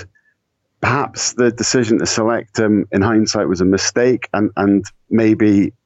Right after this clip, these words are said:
hasn't sort of reflected the, the, the feelings at the club. But I do, I do feel,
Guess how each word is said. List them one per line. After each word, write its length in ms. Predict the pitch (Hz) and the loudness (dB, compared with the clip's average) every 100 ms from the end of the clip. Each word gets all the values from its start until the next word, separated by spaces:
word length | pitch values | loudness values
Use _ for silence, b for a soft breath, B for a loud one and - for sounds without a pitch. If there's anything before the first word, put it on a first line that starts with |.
| _ | _
hasn't 420 | 98 113 101 92 | -4 -2 0 -2
sort 220 | - 107 - | 0 -2 0
of 100 | 92 | -2
reflected 640 | 95 107 107 - 98 95 - | -2 -2 -2 -2 -4 -4 0
the, 240 | 101 98 B B B B B B _ - | 2 0 B B B B B B _ -2
the, 360 | 104 101 95 101 - | 0 2 0 -2 -6
the 80 | |
feelings 680 | 90 113 107 98 98 87 - - | -2 2 2 4 2 0 -4 -6
at 180 | 98 - | -4 -4
the 80 | |
club. 360 | - - 151 104 | -6 -4 -4 0
But 80 | 120 | 0
I 100 | 113 | 0
do, 340 | 120 160 139 - | 2 2 2 0
I 80 | 214 | -4
do 240 | - 147 | 0 0
feel, 580 | 131 - 131 117 104 98 | 0 0 2 4 2 0